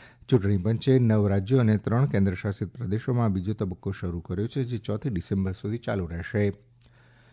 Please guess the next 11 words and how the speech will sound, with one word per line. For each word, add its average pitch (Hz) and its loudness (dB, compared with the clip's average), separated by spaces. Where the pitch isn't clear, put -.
ભારતીય 143 8
બેડમિન્ટન 151 8
ખેલાડી 127 6
લક્ષ્ય 117 4
સેને 117 2
કુમામોટો 135 4
માસ્ટર્સ 117 2
જાપાન 110 0
ટુર્નામેન્ટની 113 2
સેમીફાઇનલમાં 95 0
પ્રવેશ 87 -4